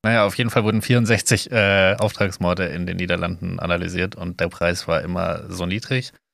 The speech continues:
Und es liegt, und sie sagen, es liegt daran, äh, weil das hauptsächlich von ungebildeten kleinen,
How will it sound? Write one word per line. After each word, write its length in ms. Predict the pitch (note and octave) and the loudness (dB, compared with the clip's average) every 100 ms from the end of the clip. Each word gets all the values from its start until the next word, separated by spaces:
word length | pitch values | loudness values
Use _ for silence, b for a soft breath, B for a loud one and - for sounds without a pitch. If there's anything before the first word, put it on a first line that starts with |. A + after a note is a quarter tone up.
| _ _ _ _ | _ _ _ _
Und 80 | G2+ | -6
es 140 | G2 - | -4 -2
liegt, 420 | A#2 - - - - | -2 -4 -16 -16 -4
und 120 | G2+ | -2
sie 160 | G2 F#2 | 0 2
sagen, 240 | G2 G#2 | 2 2
es 100 | F#2 | -2
liegt 200 | F#2+ - | -6 0
daran, 480 | F#2 G#2 F#2 G2+ A2 _ - | 2 4 2 2 -6 _ -2
äh, 200 | F#2 F2+ | 0 2
weil 120 | F2+ | 0
das 300 | F2+ - - _ - | 0 -4 -10 _ -8
hauptsächlich 420 | G2 G#2+ G2 G2 | -4 -2 -2 -4
von 160 | - F#2+ | -4 -4
ungebildeten 720 | G#2 G#2+ G2 G2 G2 F#2 - _ _ _ _ _ _ _ | -2 -2 -2 -4 -6 -10 -10 _ _ _ _ _ _ _
kleinen, 640 | - F2+ F2 F2 D2+ C#2+ | 0 0 2 -2 -6 -8